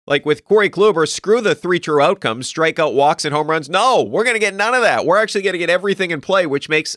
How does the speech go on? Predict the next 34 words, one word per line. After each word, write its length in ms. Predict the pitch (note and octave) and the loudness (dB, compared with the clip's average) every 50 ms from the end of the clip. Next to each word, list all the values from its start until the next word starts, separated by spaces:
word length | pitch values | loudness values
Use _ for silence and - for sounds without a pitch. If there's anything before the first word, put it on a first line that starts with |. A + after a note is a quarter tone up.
| - | -6
a 140 | - C3 C#3 | -4 -4 -4
more 260 | B2+ C3+ C#3+ D#3 D#3+ - - | -2 -2 -2 -2 -2 -2 -4
interesting 420 | C#3+ C#3 - D3+ C#3 - D3 B2+ | -6 -6 -6 -12 -8 -8 -10 -10
product, 480 | A2 - C#3 C#3 E3 C#3+ B2 B2 - - | -4 -2 0 0 2 2 0 -2 -2 -6
at 100 | - - | -6 -4
least 220 | C3+ C3 - - | -6 -6 -6 -8
in 100 | A#2 A#2 | -8 -4
my 160 | A#2 B2+ C3 | -2 0 0
mind. 280 | A2+ F#2 D#2+ D2+ C#2+ - _ _ _ _ _ - | 0 -2 -4 -6 -6 -8 _ _ _ _ _ -2
Here's 240 | F3 G#3 B3+ C4+ G3+ | 0 0 2 0 0
the 100 | A#3+ A3 | -2 0
good 160 | - G3 F#3 | 0 0 -2
thing 120 | F3 E3+ E3 | -2 -6 -2
about 240 | D3 C#3+ C3 B2 | 0 0 0 -2
Kluber. 360 | - - B2 A2 - - - - _ _ _ _ _ _ _ _ _ _ _ _ _ _ _ _ _ _ | -2 -4 -4 -4 -4 -6 -12 -12 _ _ _ _ _ _ _ _ _ _ _ _ _ _ _ _ _ _
From 180 | - D3 D3+ D#3 | -2 -2 0 0
a 40 | D3+ | 0
Red 200 | C#3 C#3+ C#3 A2+ | 0 0 0 0
Sox 300 | - B2+ A2+ G2 - - | 0 -2 -2 -2 -2 -4
angle, 340 | F#2+ F2 D#2+ D2+ D2 - _ _ _ | -4 -4 -4 -6 -10 -12 _ _ _
thirty-one 460 | - D#3 E3 F#3+ A3+ A3 G3+ F#3+ F3 D3+ | 0 0 0 0 0 -2 -2 -2 -2 -4
starts 380 | - - C#3 C#3 D3 C#3 - | -4 -2 0 0 0 0 -4
in 80 | B2 A2 | -8 -12
twenty 280 | G#2 A#2 C3 B2+ B2+ | -10 -8 -8 -8 -8
twenty-one. 480 | A2+ - B2 A#2+ A2+ G#2 G2 E2 C#2+ - _ _ _ _ _ _ _ _ _ _ _ - | -8 -8 -8 -8 -6 -6 -6 -8 -8 -12 _ _ _ _ _ _ _ _ _ _ _ -16
Twenty-five 800 | - - - D#3+ F#3 A3+ A#3 G#3+ - - D#3+ D3+ E3 F3+ F3 C#3+ | -14 -8 -4 -4 -2 -2 -4 -6 -4 0 0 2 2 2 0 0
of 60 | A#2 | 0
those 400 | A2 F2 E2 F#2+ A2 - - _ - | 0 -2 -2 -6 -8 -10 -14 _ -6
went 240 | A#2+ C#3 C#3 C3 _ _ _ - | -2 -2 -2 -2 _ _ _ -2
five 360 | C#3 C3+ C#3+ D3+ E3+ F3 C#3+ | 0 0 2 0 0 -2 -4
innings 340 | C3 D3 C#3+ C#3 B2+ - C3 | -4 -6 -6 -6 -8 -8 -8
or 60 | A#2 | -8
more. 260 | A#2+ C3 C3 F#2+ C#2+ | -6 -4 -4 -4 -6
So 180 | - - - | -6 -6 -8